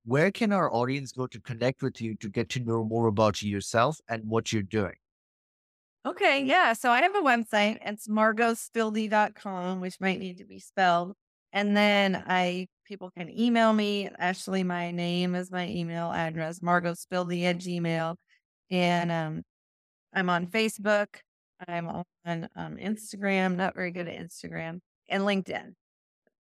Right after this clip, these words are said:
Speaker 1: Okay, cool. Uh, Margot, I really appreciate that you took the time to do this, uh, interview with, with, uh, with me. Uh, I'm really honored, like, what you have shared with us is actually really informative,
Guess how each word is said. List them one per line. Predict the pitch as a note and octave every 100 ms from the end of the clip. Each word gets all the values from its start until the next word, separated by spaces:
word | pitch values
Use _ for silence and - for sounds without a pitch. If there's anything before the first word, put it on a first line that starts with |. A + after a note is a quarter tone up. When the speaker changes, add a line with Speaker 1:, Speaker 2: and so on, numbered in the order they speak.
| _ _ _ _ _ _ _ _ _
Speaker 1:
Okay, | B2 D#3 G3 G#2 D#2
cool. | - F3 A2+ - _ _ _ -
Uh, | A#2+ A#2+ A2+ G2+
Margot, | A2+ C#3+ G3 C3 -
I | A#2+
really | B2+ C#3+ F#3+
appreciate | F3 - F3 - E3+ C#3
that | C3+
you | B2+
took | - C#3+
the | C3
time | - C#3+ C3+ C3+
to | - C3 A#2 G#2+
do | B2+ B2+
this, | A#2 A2+ -
uh, | A2+ G#2 G#2
interview | A#2+ - C3 B2+ A#2+
with, | A2+ G2 _ _ -
with, | A2 G#2+
uh, | G#2 -
with | A2 G#2+
me. | A#2 C#3 D#3 -
Uh, | A2 G2+
I'm | G#2+ A2+
really | A#2 C3 C3 B2
honored, | A2+ A#2 A#2+ G#2 G2 -
like, | A2 G2+ -
what | A2+ A#2+ -
you | A#2+
have | G#2 - -
shared | - - C#3 C3+ A2
with | G#2+ G#2+
us | G#2 - - _ _
is | G#2+
actually | A2+ A2+ - B2 G#2
really | A#2 B2+ B2
informative, | A2+ - A#2 G#2 G2+